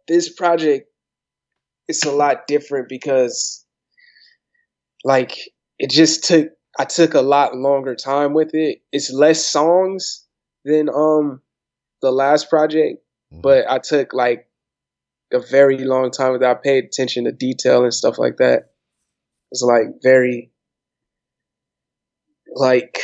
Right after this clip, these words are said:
Speaker 1: writing journals and
Speaker 2: <laughs> Like.
Speaker 1: and, and, and taking notes and references. I have a whole document,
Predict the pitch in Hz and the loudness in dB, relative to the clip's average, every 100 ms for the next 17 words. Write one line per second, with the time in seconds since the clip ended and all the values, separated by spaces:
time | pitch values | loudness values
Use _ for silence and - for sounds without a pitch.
0 | - - _ 139 139 139 127 127 143 139 | -10 -12 _ 2 4 2 -2 0 2 2
1 | 135 135 127 131 127 120 143 131 113 110 | -2 -4 -6 -8 -8 -10 -12 -12 -6 -2
2 | 110 110 107 - - - _ _ 123 - | 0 -2 -6 -14 -20 -20 _ _ -8 -6
3 | 131 117 - _ _ _ _ 110 _ _ | -8 -10 -16 _ _ _ _ -20 _ _
4 | 123 120 113 _ - _ _ _ _ _ | -4 -4 -6 _ -20 _ _ _ _ _
5 | - 131 123 117 - _ _ - 139 131 | -8 -6 -6 -10 -14 _ _ -2 0 2
6 | 135 123 139 131 - 127 120 139 139 135 | 0 4 4 2 -4 -6 -2 -2 -2 -6
7 | 127 - 127 123 139 156 156 139 151 139 | -8 -6 -6 0 2 4 4 4 4 2
8 | - 123 123 120 117 - | -2 -6 -6 -12 -16 -16